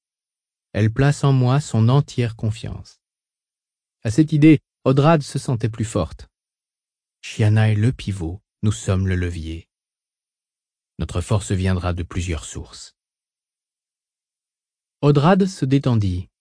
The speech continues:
Elle savait que Chiana ne laisserait pas les prêtres tarder plus longtemps. Comme elle, et plus encore,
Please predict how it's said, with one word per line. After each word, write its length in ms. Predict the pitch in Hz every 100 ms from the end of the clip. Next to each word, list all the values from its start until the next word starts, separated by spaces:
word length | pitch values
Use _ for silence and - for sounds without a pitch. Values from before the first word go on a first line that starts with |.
| _ _ _ _ _ _ _ _ _ _ _
Elle 100 | 110
savait 280 | 107 139 151
que 100 | 147
Chiana 440 | 131 - 139 139 156
ne 100 | 147
laisserait 320 | 131 - 127
pas 140 | 131
les 120 | 123
prêtres 400 | 113 131 123 -
tarder 320 | 110 113 110 110
plus 140 | 107
longtemps. 480 | 101 95 82 85 107 _ _ _ _ _ _
Comme 200 | - 147
elle, 240 | 151 185 170
et 220 | 113 107
plus 240 | 110 120
encore, 440 | 113 107 120 127